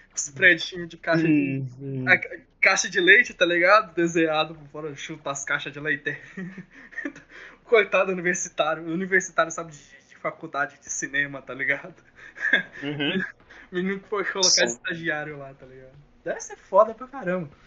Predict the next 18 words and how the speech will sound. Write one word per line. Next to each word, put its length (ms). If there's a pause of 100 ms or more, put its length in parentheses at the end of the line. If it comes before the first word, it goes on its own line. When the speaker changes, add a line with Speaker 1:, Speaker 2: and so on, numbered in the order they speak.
(1000)
Speaker 1:
E 160
eu 80
vou 80
falar 200
um 40
negócio 300
controversial 840
e 40
at 180
breve 360
aqui, 160
muito 280
controversial. 960 (680)
É 40
o 40
seguinte: 460 (680)
esse 260 (160)
filme, 380